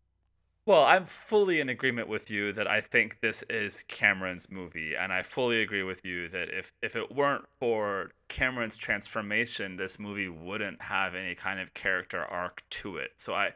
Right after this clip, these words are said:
I wanna get at what Cameron learns, and then perhaps maybe there's something for us to learn in there too. Just because, just from the very sheer title of the film, I kinda wanna go into this by talking about Sabbath.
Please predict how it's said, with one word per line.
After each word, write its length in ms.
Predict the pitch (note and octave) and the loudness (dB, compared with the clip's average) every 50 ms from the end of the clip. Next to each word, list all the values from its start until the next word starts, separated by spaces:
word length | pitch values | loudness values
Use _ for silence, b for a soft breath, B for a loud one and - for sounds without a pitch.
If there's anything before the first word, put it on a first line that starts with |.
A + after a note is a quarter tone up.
| - - _ _ _ - - | -8 -20 _ _ _ 2 2
I 60 | A#2+ | 4
wanna 260 | B2 C#3+ D3+ D3+ C#3+ | 6 6 4 4 4
get 200 | C3+ - C3+ B2 | 2 4 4 6
at 200 | A#2+ A2 G#2 - | 6 4 4 2
what 280 | G#2 A#2 A#2 - - - | 4 4 4 4 2 -6
Cameron 640 | - - - A#2 A#2+ B2+ C3 B2 A#2 G#2+ G#2 G#2 | -12 0 2 2 2 2 2 -2 -2 -2 -4 -2
learns, 500 | A2 A#2 A#2+ A2 F#2+ F2 F2 F#2+ G#2 - | -2 0 0 0 0 -2 -4 -4 -6 -4
and 240 | A2 A2 B2 C3+ C3+ | -4 -4 -4 -4 -2
then 240 | C3+ C#3 C#3+ D3 D3 - | -2 -2 -4 -4 -6 -4
perhaps 440 | E3 D3+ D3+ D#3 D#3 D#3 - - | -4 2 4 4 4 4 0 -10
maybe 240 | - D3+ D3+ D3 D3 | -8 -8 -6 -6 -2
there's 200 | C3+ C3+ C3+ - | -2 -2 -2 -2
something 360 | - C3+ C3 B2+ - B2+ B2 | -4 -8 -8 -6 -6 -8 -6
for 160 | A#2+ - - - | -4 -6 -4 -2
us 200 | A#2+ A#2+ - - | -2 -2 -2 -4
to 160 | - - F#2+ | -6 -6 -4
learn 240 | F#2+ F#2 F#2 F#2 F2 | -4 -4 -4 -6 -8
in 100 | F2 F2+ | -8 -8
there 200 | F2 E2+ E2+ F2+ | -6 -6 -8 -8
too. 440 | - - - A2+ F2+ D2+ - - _ _ _ _ _ _ _ _ _ _ _ _ _ _ _ _ _ _ _ _ _ _ _ _ _ _ _ _ - | -10 -8 -8 -6 -6 -8 -10 -12 _ _ _ _ _ _ _ _ _ _ _ _ _ _ _ _ _ _ _ _ _ _ _ _ _ _ _ _ -8
Just 200 | - A3 - - | -4 -4 -4 -2
because, 280 | E4+ - - B3 G3 - - - - - | -4 -2 2 2 2 0 -2 -8 -10 -8
just 180 | - A#3 A#3 - | -6 -6 -6 -4
from 140 | - A3 F3 | -4 0 0
the 60 | D3+ | 2
very 260 | - D3 D3+ D3 C#3 | 4 6 6 6 4
sheer 400 | - - - - E3 D3+ C3 A2 | 2 0 0 2 4 4 4 2
title 560 | - - - - - F#3+ G3 F3 F3 E3 D#3 | 0 -6 -10 -2 2 2 4 4 4 4 4
of 140 | C#3+ A#2+ - | 2 0 -2
the 100 | A#2+ A#2+ | -6 -6
film, 440 | - - - C#3 C3+ B2+ A2+ G2+ G2 | -6 0 2 2 4 4 0 0 0
I 100 | - A2+ | -2 -2
kinda 280 | - - E3 F3 E3+ | 0 2 2 2 4
wanna 240 | D#3+ D#3 D3 C#3 C3+ | 4 4 2 2 2
go 180 | B2 C3+ A2 - | 2 2 2 2
into 260 | A#2+ A#2 A#2+ - A#2 | 0 -4 -4 -6 -4
this 180 | - F#2 F#2 - | -4 -4 -4 0
by 140 | - G2 | -2 -2
talking 360 | - - G2 F#2+ - - F#2+ F2+ | 0 0 -2 -2 -2 -2 -6 -4
about 240 | E2+ E2 - - | -2 -4 -4 -2
Sabbath. 380 | - F2 D2+ D2 - - - | 0 0 0 -2 -4 -10 -16